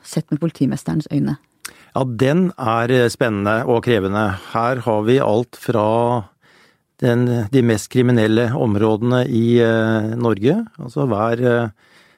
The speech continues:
Speaker 2: fjerde, hver fjerde, femte straffesak i Norge skjer i Oslo. Og hvis vi går til, eh, enhet sentrum, altså sentrum Grønland, så er det mye kriminalitet der.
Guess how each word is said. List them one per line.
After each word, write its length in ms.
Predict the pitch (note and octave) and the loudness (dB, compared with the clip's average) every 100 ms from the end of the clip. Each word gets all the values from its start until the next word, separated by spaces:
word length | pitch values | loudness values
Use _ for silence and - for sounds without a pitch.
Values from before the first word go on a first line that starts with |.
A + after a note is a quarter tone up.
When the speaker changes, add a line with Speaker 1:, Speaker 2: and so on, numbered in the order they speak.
| _ | _
Speaker 2:
fjerde, 500 | - A#2+ G#2+ G2 B2+ | -2 -2 -2 -2 0
hver 260 | B2+ A2+ G#2+ | 0 0 -4
fjerde, 640 | - - - C3+ G#2 A#2 | -12 -16 -2 -2 0 -4
femte 500 | - B2 G2 - B2+ | -2 -2 -2 -4 -8
straffesak 680 | - A2+ - G#2+ B2 B2 - | -4 -6 -6 -6 -4 -6 -6
i 120 | D3+ | -2
Norge 400 | B2+ B2 G#2 C#3+ D#3+ | 0 0 -2 -4 -4
skjer 260 | - A#2 | -2 0
i 40 | A2 | 0
Oslo. 320 | A2+ - - - _ _ _ _ _ _ _ - | 0 -2 -4 -6 _ _ _ _ _ _ _ -2
Og 100 | B2+ | 0
hvis 160 | A#2 | 0
vi 60 | C3+ | 0
går 220 | A2+ A2 | 0 0
til, 320 | - A#2+ A2+ | 2 2 4
eh, 180 | A#2 A#2+ C#3 | 2 0 0
enhet 280 | G#2+ A2+ A#2+ | 0 0 -2
sentrum, 640 | - A2 G#2 - D3+ E3+ C3 | -4 -2 -2 0 0 2 2
altså 260 | G#2 A#2+ | 0 -4
sentrum 640 | G2+ G#2 G2+ - A#2+ A#2+ | -2 -2 -2 0 2 2
Grønland, 580 | A2+ G#2+ G#2 C3 F3 D3 | 0 0 0 0 -2 -4
så 140 | - C3+ G#2+ A2 | -6 -4 -2 -2
er 40 | |
det 420 | A2+ A#2 A#2+ A#2+ | -4 -4 -6 -4
mye 200 | A#2+ G#2 | 0 0
kriminalitet 540 | - A2 G2+ G2+ A2 G#2 | -2 -4 -4 -2 -6 -4
der. 220 | - | -4